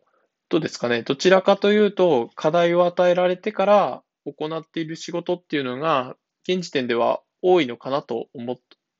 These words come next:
多いのかなと思ってます。まあ、それは、この、これを聞いてくださってる立場によって異なると思いますが。ですので、えっと、まあ、そこの課題を見つけることっ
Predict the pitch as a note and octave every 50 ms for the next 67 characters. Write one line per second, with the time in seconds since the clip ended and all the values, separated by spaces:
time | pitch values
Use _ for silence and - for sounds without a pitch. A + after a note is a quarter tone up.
0 | _ _ _ _ _ _ _ - D3+ D#3+ D#3+ C#3 B2+ B2 - - C3 C3+ C3+ C3
1 | A#2 A#2 - A#2 A#2 B2 - - - F#3 F3+ E3+ - - G#3+ A3 A3+ B3+ C4 A3
2 | C#3+ - _ _ - - - - _ _ _ _ - F3 E3+ D#3+ D#3+ D#3+ D#3 -
3 | - F3+ F3 F3 F3 - F#3 F3 F#3 F3 - F3 F3+ - - F#3 - - D3+ C3+
4 | B2 A#2+ - - _ _ _ _ - - F3 F3 - - - C3+ B2 A#2+ A#2 A2+
5 | A#2 - _ _ - G#3 F3+ B2+ A#2+ - - - D3+ - C3 B2 A#2+ - - D#3
6 | C#3 B2+ - A#2 A2 A2 A2 A2 A2 A2+ - - - - - - _ _ _ _
7 | _ _ _ _ _ _ _ _ _ _ _ - - - - - - _ - A#3+
8 | - - G3 F3+ F3 F3 G#3 G3+ D3+ C3 C3+ D3 - - E3+ D#3+ D3+ D3+ D3+ D#3
9 | - - - - - - _ _ _ _ - F#3+ F3+ F3 D#3+ - - - - -
10 | E3+ D#3+ - D#3 D3 - - F3 F3 G3 G3 G3+ G#3 G#3 G#3 G#3 - - - A3+
11 | G#3+ G#3+ - - A3 - B3 B3+ C4